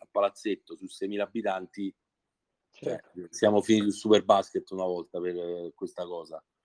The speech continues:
Speaker 2: Certamente, beh, è un, è un posto in cui il basket,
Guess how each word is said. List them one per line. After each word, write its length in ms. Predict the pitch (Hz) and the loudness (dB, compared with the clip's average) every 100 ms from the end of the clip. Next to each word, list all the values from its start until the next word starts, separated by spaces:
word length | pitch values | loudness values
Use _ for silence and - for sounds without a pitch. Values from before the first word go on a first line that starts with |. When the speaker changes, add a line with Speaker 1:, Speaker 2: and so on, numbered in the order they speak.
| _ _ _ _ _ _ _ _ _ _ _ _ _ _ _ | _ _ _ _ _ _ _ _ _ _ _ _ _ _ _
Speaker 2:
Certamente, 640 | 123 104 107 98 92 120 | -4 -2 -2 -2 -2 -2
beh, 140 | 107 101 | 2 4
è 40 | |
un, 220 | 113 117 | 4 2
è 40 | 113 | 0
un 200 | 120 127 | -2 0
posto 360 | 120 113 - | 2 2 0
in 80 | 107 | -10
cui 140 | - 101 | -6 -6
il 60 | |
basket, 440 | 98 101 - 101 | 0 -2 -2 -10